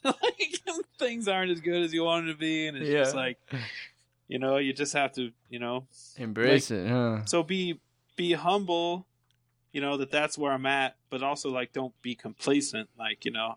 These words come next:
Speaker 1: I can make this better and I can work on that.
Speaker 2: For sure.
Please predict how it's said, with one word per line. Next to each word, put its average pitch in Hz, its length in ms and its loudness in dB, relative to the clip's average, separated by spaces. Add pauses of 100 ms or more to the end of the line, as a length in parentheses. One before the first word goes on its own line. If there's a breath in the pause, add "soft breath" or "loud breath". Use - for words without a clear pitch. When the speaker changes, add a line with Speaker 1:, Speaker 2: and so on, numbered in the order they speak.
(100)
Speaker 1:
I - 60 -2
can 117 160 -2
make 120 180 0
this - 160 -2
better 113 540 2
and 104 120 -4
I 113 80 2
can 117 160 -10
work 117 220 -2
on 113 160 0
that. 110 440 0 (280)
Speaker 2:
For 104 160 -6
sure. 104 360 -4